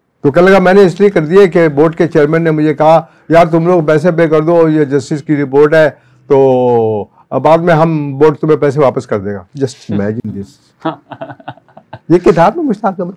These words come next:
Speaker 1: के लिखा हुआ है।
Speaker 2: ओए, ओए, ओए।
Speaker 1: You understand? और फिर वो, वही justice साहब जो है, और अपनी रिपोर्ट में claim कर रहे हैं कि आसिफ इकबाल का जो सट्टेबाजी का case था, अ, कलकत्ता के test में,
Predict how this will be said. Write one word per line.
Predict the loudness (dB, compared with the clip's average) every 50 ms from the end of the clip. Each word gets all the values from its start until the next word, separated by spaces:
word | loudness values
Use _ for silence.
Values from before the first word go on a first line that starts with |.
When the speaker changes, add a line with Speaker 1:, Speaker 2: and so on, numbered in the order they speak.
| _ _
Speaker 1:
के | -10
लिखा | -10 -8 _ -12
हुआ | -14 -14 -16
है। | -20 _ _ _ _ _ _ _ _ _ _ -20 -16 -12
Speaker 2:
ओए, | -12 -12
ओए, | -12 -12 -16 -20 -20 -16 -16 -16
ओए। | -16 -18 _ _ _ _ _ -6 -4 -4
Speaker 1:
You | -2 -2
understand? | -2 -4 -4 -2 -4 -4 -4 -4 _ _ _ _ _ _ _ _ _ _ _ _ _
और | 4 4 4 4 2
फिर | 2 4 4 4
वो, | 4 2 2 4 2 2
वही | 2 2 4 4 6 6 4
justice | 4 4 2 2 0 -4 -6 -6 -2
साहब | 0 0 0 0
जो | 0 -2 -2
है, | -2 -2 -4 -8 _ _ _ _ _ _ _ _ _ _ _ _ _ 0
और | 2 2 2 2 2 0 0 0 -2 -2 -2 -6 -8 -10 -14 -20 _ _ _ _ -8
अपनी | -6 0 2 2 2
रिपोर्ट | 2 2 2 0 0 2 0
में | -2 -2
claim | 0 0 0 0 0 0
कर | 0 -2 0
रहे | 0 -2
हैं | -2 -2
कि | -2
आसिफ | 0 0 0 0 -2 -4 -4
इकबाल | -4 -4 -2 0 0 0 0 -2 -6 -6 -8 -10 -12 _ _
का | -6 -6 -4
जो | -6 -8 -6
सट्टेबाजी | -8 -8 -6 -6 -6 -4 -4 -4 -6 -8
का | -8 _ -10 -10
case | -8 -10 -12 -12 -10
था, | _ -6 -6 -6 -6 _ _ _ _ _ _ _ _ _ _ _ -8
अ, | -6 -6
कलकत्ता | -4 -2 -2 -2 -2 -2 -2 -2 -2 -2
के | -4 -6
test | -4 -4 -4 -4 -4 -6
में, | -6 -4 -4 -6 -8